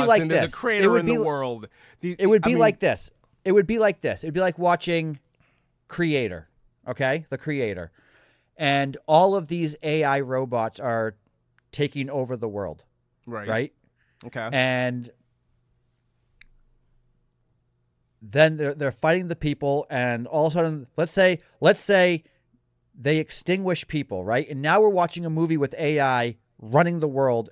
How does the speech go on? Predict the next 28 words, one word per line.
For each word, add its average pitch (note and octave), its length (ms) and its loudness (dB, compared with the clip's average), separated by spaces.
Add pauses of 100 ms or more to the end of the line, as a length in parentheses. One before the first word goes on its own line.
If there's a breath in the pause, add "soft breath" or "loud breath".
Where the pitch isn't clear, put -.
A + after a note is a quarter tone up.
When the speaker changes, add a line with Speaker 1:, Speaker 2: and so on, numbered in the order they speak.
Speaker 1:
and B2 540 -2
they A#2+ 280 0
are C#3 240 0
now B2+ 380 -2 (880)
three F#3 200 0
thousand D#3+ 460 2
years D3+ 280 2
down C#3 240 -2
the C3+ 80 -6
road, B2+ 320 0
and A#2 100 -8
it's A#2 140 -12
just C3 320 -2
A B2+ 180 0
I. G2 220 -4
There's A2+ 200 -8
no C#3+ 300 2
more C#3+ 360 -2 (640)
human D#3 420 -2
beings. G#2+ 400 -6
It's - 120 -16
just D3 240 -4
sentient E3 480 -2
beings C#3+ 460 -4
all D#3+ 240 6
on E3+ 140 -2
their D#3 200 -2
own, B2+ 340 -2